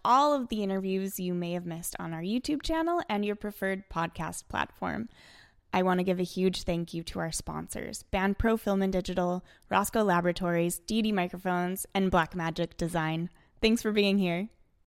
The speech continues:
Whether you are a talent or crew, finding the technical solutions to your problems is hard, and what's even harder is knowing where to go. So,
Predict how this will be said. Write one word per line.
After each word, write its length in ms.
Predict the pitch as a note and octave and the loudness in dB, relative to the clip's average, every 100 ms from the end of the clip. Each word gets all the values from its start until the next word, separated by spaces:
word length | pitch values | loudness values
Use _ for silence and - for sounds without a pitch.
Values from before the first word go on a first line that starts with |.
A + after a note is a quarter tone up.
| _ _ _ _ _ | _ _ _ _ _
Whether 580 | D4 D#4+ D4+ D#4 D4 D4+ - | 6 6 8 6 6 2 0
you 200 | A#3+ A3 | 2 4
are 100 | G3+ | 4
a 80 | |
talent 400 | G3 E3+ D#3+ D#3 - | 2 2 2 0 2
or 200 | G#3 B3 | 6 6
crew, 540 | B3 F3+ F3 D#3+ E3 - | 4 4 4 4 0 -4
finding 540 | - A#3+ D#4+ E4+ F4+ | -2 0 0 0 -2
the 100 | E4+ | -2
technical 400 | - D4 C#4+ D4 | -2 -2 0 -2
solutions 500 | C#4 B3+ A#3+ A3+ A#3 | -2 -2 -2 -2 -4
to 100 | - | -4
your 100 | A3+ | -6
problems 420 | G#3+ G#3 G#3 G#3+ | -2 0 0 -2
is 120 | A3+ A3+ | -2 -2
hard, 480 | F#3+ A3+ G#3 F3+ - | 2 2 4 2 2
and 300 | G3 G3 F#3 | 2 2 0
what's 240 | - G3 A3 | 2 0 0
even 160 | C4 | -6
harder 400 | D#4 B3 A#3 B3+ F4+ - | -4 -2 -2 -2 -4 -10
is 160 | - C4 | -8 -2
knowing 240 | C#4+ C#4 | 0 2
where 140 | D4 D4 | 0 -2
to 80 | D#4+ | -4
go. 280 | C5+ C#4+ G#3+ - - - - | -4 -6 -8 -18 -20 -20 -12
So, 380 | - - G4+ G4+ | -2 4 4 2